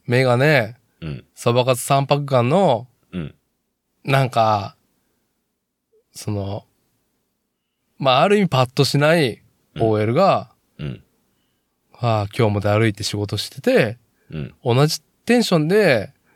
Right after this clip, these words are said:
Speaker 1: 仕事帰りにメール、依頼のメールが来たら、「ああ、行くか」っつって、ロッカーから長物持って、
Speaker 2: うん。
Speaker 1: まあ、ビルの上からパシュって、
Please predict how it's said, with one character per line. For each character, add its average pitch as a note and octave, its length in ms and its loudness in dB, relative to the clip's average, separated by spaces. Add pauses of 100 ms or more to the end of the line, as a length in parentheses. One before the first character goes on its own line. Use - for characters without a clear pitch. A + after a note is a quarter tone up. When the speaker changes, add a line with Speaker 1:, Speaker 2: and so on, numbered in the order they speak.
(300)
Speaker 1:
仕 - 140 -4
事 A#2 220 0
帰 A2 200 4
り G2+ 80 -2
に B2+ 420 -2 (340)
メ G#2+ 180 0
ー G#2+ 40 -2
ル、 A2+ 180 -6 (160)
依 B2 100 -4
頼 G#2 180 0
の G2 100 -6
メ G#2 100 -4
ー G2+ 40 -4
ル G#2 80 -2
が G#2 60 -2
来 - 80 -10
た C3 100 -2
ら、 D3 300 2 (720)
「あ G#2 300 -2
あ、 - 20 -8
行 F#2+ 80 -12
く - 160 -20
か」 A2 240 0
っ - 40 -12
つ - 160 -12
っ - 20 -18
て、 - 340 -10 (260)
ロ A#2+ 140 2
ッ C3 120 -4
カ G#2 120 0
ー - 20 -2
か F#2+ 120 -6
ら F#2+ 60 -2
長 G2+ 240 2
物 G#2 200 2
持 G#2 120 0
っ G#2 40 -4
て、 G2+ 300 -8 (720)
Speaker 2:
う C#2 60 -14
ん。 - 160 -16 (640)
Speaker 1:
ま A2+ 120 -4
あ、 A2 80 -6
ビ A2+ 120 0
ル A#2 80 2
の G2 80 -2
上 G2 100 -2
か G2 80 -8
ら G2+ 120 -4
パ - 100 -6
シ - 140 0
ュ A#2 40 0
っ - 20 -10
て、 A2+ 300 -8